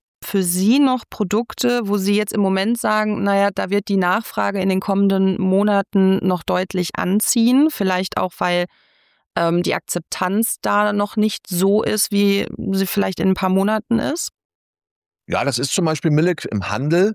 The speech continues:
Speaker 2: ja,
Speaker 1: Mhm.
Speaker 2: also jetzt im Einzelhandel. Da ist jetzt nach dem Jahr Erfahrung, wo wir ein bisschen was ausgetestet haben, merken wir,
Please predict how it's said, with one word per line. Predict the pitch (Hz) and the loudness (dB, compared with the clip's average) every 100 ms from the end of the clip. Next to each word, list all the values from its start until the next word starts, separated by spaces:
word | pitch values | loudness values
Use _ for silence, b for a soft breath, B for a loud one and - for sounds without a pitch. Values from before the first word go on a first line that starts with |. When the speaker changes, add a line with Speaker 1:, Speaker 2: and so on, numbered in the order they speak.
| - | -2
Speaker 2:
ja, | 95 | 0
Speaker 1:
Mhm. | 233 240 | 2 2
Speaker 2:
also | 107 | 0
jetzt | 104 - | -4 -6
im | - | -4
Einzelhandel. | 113 131 117 117 135 139 147 135 | -2 0 0 2 2 2 2 2
Da | 82 90 | 0 0
ist | 90 104 - - | 0 -2 -6 -8
jetzt | - - - 73 - | -10 -8 -4 -4 -2
nach | 98 92 | -4 -2
dem | 98 | 0
Jahr | 95 87 92 | 2 2 0
Erfahrung, | 82 - 98 104 110 110 107 104 101 | -2 -2 -2 0 0 2 2 2 2
wo | 95 | 2
wir | 98 | 2
ein | 92 | 0
bisschen | - 85 | 0 0
was | 85 | 0
ausgetestet | - - 92 - 92 - 95 87 | -2 -4 -6 -4 -4 -4 -4 -4
haben, | 82 82 82 82 80 - _ _ _ _ _ _ - | -2 -2 0 2 0 -6 _ _ _ _ _ _ -8
merken | 78 85 90 110 90 | -4 -2 -2 0 0
wir, | 87 87 85 85 | 2 2 2 0